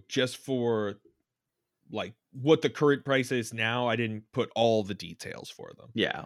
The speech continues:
Speaker 2: all
Speaker 1: So
Speaker 2: good.
Speaker 1: I assume the peak in the trending is just for the three screw, which is what you have, right?
Speaker 2: Uh, yeah, I've got a three screw for this game. I don't have five screw. Uh, so, <laughs> yeah, it was so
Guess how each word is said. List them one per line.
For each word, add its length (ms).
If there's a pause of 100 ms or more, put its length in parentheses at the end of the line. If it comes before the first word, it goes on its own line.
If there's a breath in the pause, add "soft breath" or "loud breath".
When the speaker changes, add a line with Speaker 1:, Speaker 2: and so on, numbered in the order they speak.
Speaker 2:
all 100
Speaker 1:
So 20
Speaker 2:
good. 180
Speaker 1:
I 20
assume 500
the 100
peak 400
in 360
the 100
trending 640
is 580 (720)
just 280
for 140
the 120
three 300
screw, 420
which 240
is 180
what 200 (140)
you 240
have, 340
right? 240 (920)
Speaker 2:
Uh, 300
yeah, 260
I've 120
got 120
a 40
three 220
screw 220
for 120
this 140
game. 120
I 40
don't 100
have 100
five 160
screw. 220 (480)
Uh, 240
so, 640
<laughs> 40
yeah, 120
it 100
was 160
so 360